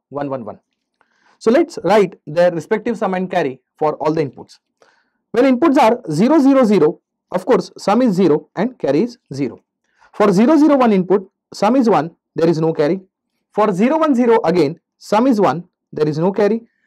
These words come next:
For zero one one, we know that one plus one is zero, carry one. Therefore, sum is zero, carry is one. For one zero zero, sum is one, carry is zero. For one zero one, again there are two ones, it means sum will be zero,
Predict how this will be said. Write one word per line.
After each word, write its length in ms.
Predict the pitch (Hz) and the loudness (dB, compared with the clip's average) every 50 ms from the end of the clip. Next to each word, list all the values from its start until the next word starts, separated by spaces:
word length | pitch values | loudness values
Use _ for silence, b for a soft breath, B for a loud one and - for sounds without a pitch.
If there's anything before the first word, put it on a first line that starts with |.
| b b | b b
For 220 | _ - 226 233 214 | _ -2 0 0 0
zero 260 | 175 208 254 320 320 | 0 0 0 0 0
one 180 | 285 254 226 185 | 0 -2 -2 -2
one, 240 | 165 165 185 190 - | -4 -6 -6 -10 -10
we 120 | - 180 208 | -6 -4 -4
know 100 | 269 294 | -2 -2
that 240 | 294 196 202 196 | -2 -4 -4 -6
one 180 | - 165 185 208 | -6 -6 -6 -4
plus 180 | 214 233 226 233 | -4 -4 -4 -2
one 200 | 220 220 214 - - | -4 -4 -4 -6 -8
is 180 | 185 180 - - 175 | -10 -10 -10 -12 -10
zero, 300 | 131 190 226 220 180 139 | -6 -4 -2 -2 -2 -4
carry 260 | 139 - 147 151 165 | -6 -6 -6 -4 -2
one. 260 | 160 165 - 123 131 - _ _ _ _ | -2 -2 -2 -2 -4 -8 _ _ _ _
Therefore, 440 | - 160 180 - 180 190 180 185 185 - - | -2 0 0 0 2 0 0 0 -2 -8 -8
sum 220 | - 190 196 226 | -4 0 0 2
is 100 | 240 226 | 2 2
zero, 380 | 185 175 190 170 135 143 147 _ _ _ | 2 2 2 2 2 0 -2 _ _ _
carry 240 | - 147 135 147 190 | -6 -4 0 0 0
is 180 | 240 240 - - _ _ _ _ _ _ _ _ _ _ _ _ | 0 -2 -6 -14 _ _ _ _ _ _ _ _ _ _ _ _
one. 240 | 151 143 131 - - _ _ _ _ _ _ _ _ _ | -14 -12 -12 -14 -16 _ _ _ _ _ _ _ _ _
For 200 | - 196 208 208 | -2 0 2 2
one 180 | 240 269 294 | 4 4 4
zero 200 | 277 302 294 294 | 4 4 2 2
zero, 360 | 262 254 277 262 269 269 - _ _ _ _ _ _ _ _ _ _ _ _ _ | 4 4 4 2 2 0 -4 _ _ _ _ _ _ _ _ _ _ _ _ _
sum 240 | - - 196 190 214 | -8 -4 -2 0 2
is 120 | 220 202 | 2 2
one, 300 | 202 185 180 190 190 - _ _ _ | 2 0 0 -2 -6 -12 _ _ _
carry 220 | - 139 131 135 | -4 -2 -2 -2
is 80 | 135 127 | -2 -4
zero. 320 | 123 139 135 139 143 - _ _ _ _ _ _ _ _ _ | -4 -6 -6 -6 -8 -12 _ _ _ _ _ _ _ _ _
For 240 | _ - 196 190 185 | _ -4 -2 -2 0
one 240 | 170 190 240 294 269 | 0 0 2 2 2
zero 220 | 247 277 277 269 | 2 2 2 2
one, 240 | 233 196 180 180 185 | 0 0 -2 -4 -6
again 260 | - 160 180 214 233 220 | -8 -4 -2 -2 -2 -2
there 140 | 196 202 | -2 -2
are 140 | 208 196 190 | -2 -4 -4
two 100 | 190 262 | -4 -4
ones, 360 | 277 254 196 175 185 - - _ _ _ _ | -4 -2 -4 -4 -6 -10 -16 _ _ _ _
it 100 | - 156 | -12 -8
means 300 | 165 202 202 180 185 - - _ _ _ _ _ _ _ _ _ | -6 -4 -4 -4 -6 -8 -14 _ _ _ _ _ _ _ _ _
sum 220 | - - 175 180 | -6 -4 -2 -2
will 100 | 175 165 | -2 -2
be 100 | 160 165 | -2 -2
zero, 400 | 165 151 185 226 196 175 180 - | -2 -2 0 0 0 -2 -4 -6